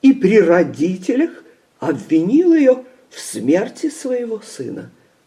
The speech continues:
Но она все-таки не признала себя виноватой. А те два юнца, один присвоил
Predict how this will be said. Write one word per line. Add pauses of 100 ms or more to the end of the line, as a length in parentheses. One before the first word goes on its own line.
Но
она
все-таки
не
признала
себя
виноватой. (720)
А
те
два
юнца, (440)
один (420)
присвоил